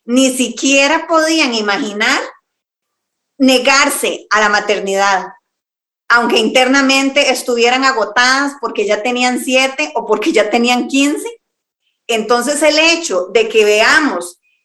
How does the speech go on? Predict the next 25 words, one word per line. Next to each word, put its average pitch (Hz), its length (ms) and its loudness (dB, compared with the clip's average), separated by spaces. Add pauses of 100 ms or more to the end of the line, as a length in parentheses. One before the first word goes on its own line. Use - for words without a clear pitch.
(120)
que 226 140 2
las 214 160 2
mujeres 226 440 -2
tienen 294 320 2
hijos 320 600 -2 (1000)
no 262 320 2
es 320 220 0 (120)
el 233 120 0
argumento 220 880 -2
válido 254 400 0
y 302 100 -4
absoluto 311 840 -4 (240)
para 247 220 2
decir 247 280 2
que 254 120 0
todas 247 360 2
son 247 200 -2
felices 240 720 -4 (320)
y 247 160 0
realizadas 214 600 2
con 214 140 -8
esos 214 260 -6
hijos 220 260 -4
que 185 120 -4
tienen 180 520 -10